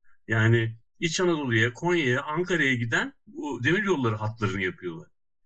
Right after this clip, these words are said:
O hatlar yapıldığı zaman İç Anadolu'da muazzam bir değişim oluyor. Çünkü tren yolu yapıldığı zaman yapılmadan önce o bölge ancak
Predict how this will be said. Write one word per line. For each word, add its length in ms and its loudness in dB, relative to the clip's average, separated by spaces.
O 220 2
hatlar 360 2
yapıldığı 480 0
zaman 360 2
İç 180 -4
Anadolu'da 520 0
muazzam 520 0
bir 100 0
değişim 400 0
oluyor. 300 0
Çünkü 300 -6
tren 280 0
yolu 260 0
yapıldığı 440 -4
zaman 440 0
yapılmadan 640 0
önce 540 0
o 180 0
bölge 320 0
ancak 680 -2